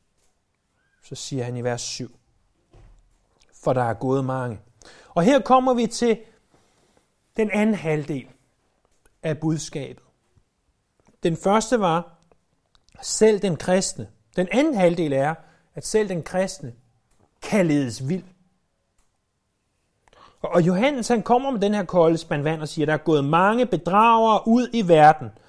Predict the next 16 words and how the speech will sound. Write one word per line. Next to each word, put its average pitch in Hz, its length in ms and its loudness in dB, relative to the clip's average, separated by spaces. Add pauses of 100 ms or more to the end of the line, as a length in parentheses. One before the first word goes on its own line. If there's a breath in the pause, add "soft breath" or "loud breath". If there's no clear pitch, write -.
(300 soft breath)
Det 170 100 4
er 131 120 -2
dem, 233 380 4
der 143 80 -2 (160)
ikke 226 300 0
bekender, 254 640 0
at 147 140 -4
Jesus 185 380 -6
er 123 60 -6
Kristus - 640 -2
kommet 123 400 -6
i 147 40 -6
kød. 131 360 -4 (400 soft breath)
Det 269 240 -2
er 139 60 -2
bedrageren 127 720 -6